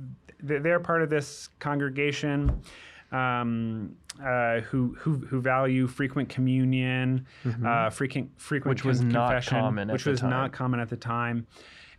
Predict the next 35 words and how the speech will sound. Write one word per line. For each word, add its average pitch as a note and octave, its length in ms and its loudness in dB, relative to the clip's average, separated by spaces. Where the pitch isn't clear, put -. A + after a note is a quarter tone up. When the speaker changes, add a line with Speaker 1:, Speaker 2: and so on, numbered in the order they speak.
Speaker 1:
And C3 460 2
these B2+ 260 0
individual C3+ 480 0
kind A#2 180 -4
of G#2+ 120 -4
prayer, A#2+ 380 0
prayer B2 300 -2
meetings. G2+ 580 -2
Speaker 2:
Mm-hmm. A#2 100 0
Speaker 1:
Um, A2+ 560 0
and C3 120 0
so C#3 100 0
eventually C#3+ 380 2
he C3 120 0
has A#2+ 160 2
these A#2 120 -2
people A#2+ 260 -4
following A2+ 420 0
him, A2 400 -4
and A2+ 360 -2
someone A#2 200 -2
suggests A2 340 -4
that A#2 80 -2
he G#2 40 -4
becomes G#2+ 320 -4
a G2 40 -4
priest, A2+ 520 -4
and A#2+ 200 -8
he A#2 100 0
has A#2 100 2
Speaker 2:
Mm-hmm. A#2+ 60 2
Speaker 1:
never B2+ 140 2
considered B2 480 0
this A2+ 160 -2
idea, A2 580 0